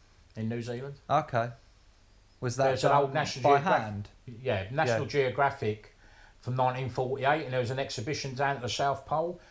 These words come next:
Speaker 1: and the, all the ones on the South, on the exhibition had the little bird tattooed on their thumb there.
Speaker 2: Oh, wow,
Speaker 1: So
Speaker 2: did
Speaker 1: we
Speaker 2: they?
Speaker 1: see it. So a few of us had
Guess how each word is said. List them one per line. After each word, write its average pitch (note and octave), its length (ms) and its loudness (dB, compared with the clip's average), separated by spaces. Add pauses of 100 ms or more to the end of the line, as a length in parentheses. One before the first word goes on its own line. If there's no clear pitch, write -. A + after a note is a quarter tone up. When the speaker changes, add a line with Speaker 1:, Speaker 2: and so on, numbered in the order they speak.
(300)
Speaker 1:
and A#2+ 120 -2
the, C#3 60 0
all D#3 200 2
the D3 60 2
ones C#3+ 240 0
on C#3+ 80 -2
the C3 80 -4
South, C3 440 -2
on B2 160 -2
the B2 100 -2
exhibition B2 500 -6
had A2+ 200 -2
the A#2+ 100 -6
little B2+ 220 -2
bird A#2+ 300 2
tattooed A#2 280 -2
on A#2 100 -4
their A#2 120 -4
thumb A#2+ 280 -2
there. C3+ 200 -2
Speaker 2:
Oh, D#3 320 4
wow, D#3 320 4
Speaker 1:
So C#3 100 2
Speaker 2:
did B2+ 80 0
Speaker 1:
we C#3+ 100 2
Speaker 2:
they? C3+ 120 4
Speaker 1:
see A2+ 140 2
it. A#2+ 320 -2
So B2+ 260 4
a B2 60 2
few C#3+ 220 2
of A#2 140 -2
us B2 140 -4
had A#2+ 220 2